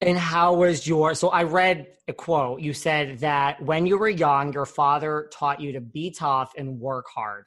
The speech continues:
Not that there's anything wrong with that, but tell me about that and, like, how childhood was. Like, what, what type of childhood did you have?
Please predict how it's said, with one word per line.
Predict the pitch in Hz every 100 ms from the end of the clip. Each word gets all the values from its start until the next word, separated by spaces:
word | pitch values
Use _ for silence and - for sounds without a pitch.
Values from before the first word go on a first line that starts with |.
| _
Not | 147 143
that | 165 156
there's | 151 139
anything | 139 123 135
wrong | 120 117
with | 117
that, | 104 104 131 - - _ -
but | 160
tell | 165 185
me | 180 175
about | 156 147
that | 147 139 139
and, | 139
like, | 127
how | - 127
childhood | 123 135 120 117 127
was. | 117 120 120 120 113 - -
Like, | 139 -
what, | 123 123 131 160
what | 147
type | - 139
of | 135
childhood | - 120 110 117 104
did | 113
you | 120 117
have? | 110 110